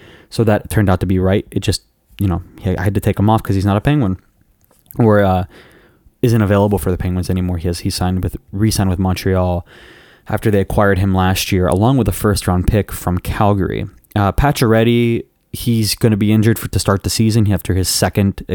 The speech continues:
uh, c-, you know, consecutive Achilles tear. Because of those two injuries that he had on his Achilles, he only played five games for Carolina this year after being dealt from Montreal. It's not from Montreal, sorry, from Vegas,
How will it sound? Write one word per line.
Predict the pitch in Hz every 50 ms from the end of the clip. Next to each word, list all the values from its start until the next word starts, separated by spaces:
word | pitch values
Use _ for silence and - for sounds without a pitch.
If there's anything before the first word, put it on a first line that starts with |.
| 92 -
uh, | - 95 90 85 -
c-, | - - - - - -
you | - 90
know, | 85 -
consecutive | - - 90 - - - 90 - - 98 98 95
Achilles | 95 90 - - - 113 104 107 107 -
tear. | - - 110 104 104 104 104 98 - - - - - - -
Because | - - - 120 101 113
of | 110 101
those | 110 104 101 98 - - - _
two | - - - 113 107
injuries | 110 107 101 110 104 104 104 92
that | 104 98
he | 92 104 104
had | 107 104 101 101
on | 101 101
his | 98 -
Achilles, | - - - - 113 104 101 101 107 107 104
he | - - 104 101 101 -
only | - 98 104 101 101 101 98 101 98
played | - - - 98 98 98 95 95 95
five | - - 95 90 90 98 104
games | 107 104 107 107 110 113 110 - - - _ _ _ _ _ _
for | _ - - 117 110 104 98 - _
Carolina | - 104 98 92 92 98 101 113 117 110
this | 113 113 - - -
year | 117 113 110 110 117 110 - -
after | 87 90 - 101
being | 95 98 95 92
dealt | - 98 92 - -
from | - - 95
Montreal. | 90 87 87 - - 95 98 98 101 104 104 113 117 - _ _
It's | _ -
not | - - 104
from | - 101 95
Montreal, | 92 90 95 87
sorry, | 82 - 95 92
from | - - 90 92
Vegas, | 90 107 101 95 101 92 - -